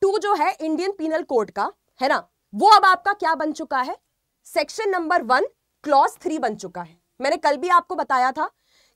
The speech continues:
कि जो आईपीसी में आप इंट्रा टेरिटोरियल, एक्स्ट्रा टेरिटोरियल ज्यूरिसडिक्शन पढ़ते थे, वो अलग-अलग सेक्शन में था। सेक्शन टू बात करता था इंट्रा टेरिटोरियल के बारे में,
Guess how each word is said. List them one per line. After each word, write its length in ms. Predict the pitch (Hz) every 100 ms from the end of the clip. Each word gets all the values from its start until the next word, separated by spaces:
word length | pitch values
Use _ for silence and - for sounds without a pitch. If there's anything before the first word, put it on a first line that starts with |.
| -
कि 300 | 381 453 -
जो 460 | 196 349 427 440 - 269
आईपीसी 460 | 302 - 392 392
में 120 | 370
आप 220 | 370 370 -
इंट्रा 300 | 311 302 339
टेरिटोरियल, 760 | 349 320 320 277 302 294 294 294 -
एक्स्ट्रा 280 | 269 - 330
टेरिटोरियल 600 | 330 294 240 294 294 311
ज्यूरिसडिक्शन 560 | 277 277 262 - 320
पढ़ते 340 | 302 220 - 208
थे, 80 | 254 453 _ _ -
वो 80 | 381
अलग-अलग 480 | 302 381 415 415
सेक्शन 340 | 453 285 - 277
में 140 | 226
था। 180 | 185 175 _ _
सेक्शन 360 | - 269 359 349
टू 220 | 349 349
बात 240 | 339 320
करता 300 | - 277 285
था 180 | 285 311 - _ -
इंट्रा 300 | 285 294 311
टेरिटोरियल 580 | 311 269 254 277 285
के 100 | 294
बारे 220 | 285 254 247
में, 140 | 247